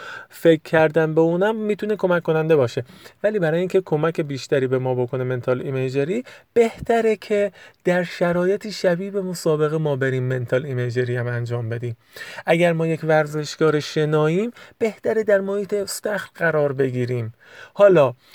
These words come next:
ممکنه ما یک مصدومیتی داریم، نمی‌تونیم وارد آب بشیم، دور آب، کنار آب بمونیم و، اه، تص-،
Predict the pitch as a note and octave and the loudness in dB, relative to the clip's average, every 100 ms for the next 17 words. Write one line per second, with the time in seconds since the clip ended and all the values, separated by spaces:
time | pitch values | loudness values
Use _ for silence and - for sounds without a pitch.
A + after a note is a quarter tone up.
0 | - G#3 G#3+ F#3+ F#3+ F3 F3+ F3 E3+ D3+ | -8 0 0 4 4 4 2 0 0 -2
1 | D3+ - D#3 D#3+ F3 F#3+ G3 G3+ A3+ G3+ | -2 -6 -4 0 0 2 2 2 0 0
2 | G#3 A3 - A3+ F#3+ E3 C3+ A#2+ - - | 0 0 -2 -2 2 2 4 2 0 -2
3 | A#2+ - C#3+ D#3+ _ - C#4 A3 D#3 - | -10 -10 -14 -16 _ 0 6 6 6 4
4 | C3 - F#3+ A3+ G3 D#3 C#3+ C#3+ D3 D3 | 0 0 -2 2 2 4 4 4 2 2
5 | C#3+ C#3 C3+ B2+ - - - - - C#3+ | 2 4 4 4 -2 -20 -20 -8 4 6
6 | C3+ C3 B2 - D#3 D3 | 8 6 0 -2 0 0